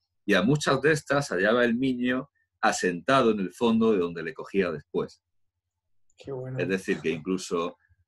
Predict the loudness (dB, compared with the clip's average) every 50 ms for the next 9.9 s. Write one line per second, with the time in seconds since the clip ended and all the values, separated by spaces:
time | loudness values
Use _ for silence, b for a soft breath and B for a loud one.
0 | _ _ _ _ -4 -2 0 2 2 2 2 2 0 0 -4 -6 -8 -10 -8 -8
1 | -8 -6 -4 -2 -2 -4 -4 -4 -2 -2 0 0 0 0 0 0 0 2 2 2
2 | 2 2 2 2 0 0 -2 -4 -4 -4 -4 -4 -8 _ _ _ -6 -4 -2 0
3 | 0 2 2 2 2 0 0 -2 -2 -2 -2 -2 -2 -4 -4 -2 -4 -4 -4 -4
4 | -6 -6 -6 -6 -6 -4 -2 0 0 0 -2 -6 -10 _ _ _ _ _ _ _
5 | _ _ _ _ _ _ _ b b b b b b _ -8 -6 -4 2 6 6
6 | 6 6 6 4 2 2 0 0 2 2 4 4 6 6 4 4 2 2 0 -4
7 | -6 -6 -8 -6 -4 -4 -4 -4 -6 -8 -10 -12 -12 -10 -10 -10 -10 -10 -12 -16
8 | -16 -18 -14 -12 -10 -8 -8 -8 -6 -4 -4 -2 -2 -2 -4 -6 -6 -8 -12 -10
9 | -8 -8 -6 -6 -8 -6 -4 -4 -4 -4 -4 -8 -8 -10 -14 -14 -14